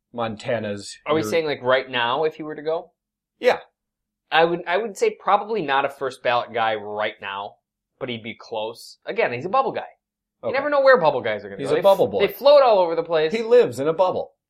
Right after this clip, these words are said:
Speaker 2: He probably should.
Speaker 1: The answer is moops.
Speaker 2: With that thing growing on his face, <laughs> he should probably be put in a bubble.
Speaker 1: Um, okay, this one I did mostly to piss Eric off.
Speaker 2: Okay.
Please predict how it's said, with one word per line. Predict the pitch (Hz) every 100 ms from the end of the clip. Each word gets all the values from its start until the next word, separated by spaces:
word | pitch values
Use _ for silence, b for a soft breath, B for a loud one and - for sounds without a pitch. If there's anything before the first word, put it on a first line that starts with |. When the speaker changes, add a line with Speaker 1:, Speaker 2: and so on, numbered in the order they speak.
| _ -
Speaker 2:
He | 123
probably | 135 156 160 117
should. | 107 - 131 87 _ _
Speaker 1:
The | 90
answer | 101 113 -
is | 104 104
moops. | 120 135
Speaker 2:
With | 127
that | 156 -
thing | 196 175
growing | 131 123 113
on | 104
his | 101 -
face, | 104 101
<laughs> | -
he | 190
should | - 170
probably | - 170 170 143 151
be | 131
put | 123 135
in | 127
a | 127
bubble. | 113 107 - - B B B B
Speaker 1:
Um, | 135 127 127 127
okay, | 151 151 120 87
this | 143 -
one | 202 180 170
I | 127
did | 131 131
mostly | 123 123 131 120
to |
piss | 113 117
Eric | 98 107 117
off. | 120 113 - 131
Speaker 2:
Okay. | 170 170 208